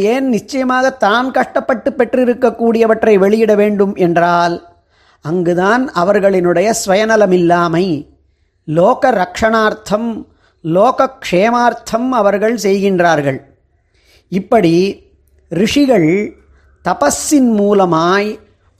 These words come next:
மந்திரங்களை காண்கிறார்கள், மந்திரங்களை கண்டு உணர்கிறார்கள் என்கின்ற காரணத்தினால், எவரவர்கள் தங்களினுடைய தபஸினுடைய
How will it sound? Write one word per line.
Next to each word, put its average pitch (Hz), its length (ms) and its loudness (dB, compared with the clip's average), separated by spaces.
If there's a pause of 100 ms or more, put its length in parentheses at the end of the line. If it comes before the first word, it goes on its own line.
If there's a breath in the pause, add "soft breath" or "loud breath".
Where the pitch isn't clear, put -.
மந்திரங்களை 220 920 0 (360)
காண்கிறார்கள், 202 960 2 (300)
மந்திரங்களை 226 720 -2 (180)
கண்டு 240 460 0 (160)
உணர்கிறார்கள் 220 960 0
என்கின்ற 196 440 -2 (120)
காரணத்தினால், 165 960 -2 (720 soft breath)
எவரவர்கள் 180 840 2 (640)
தங்களினுடைய 196 680 2 (840)
தபஸினுடைய 240 840 0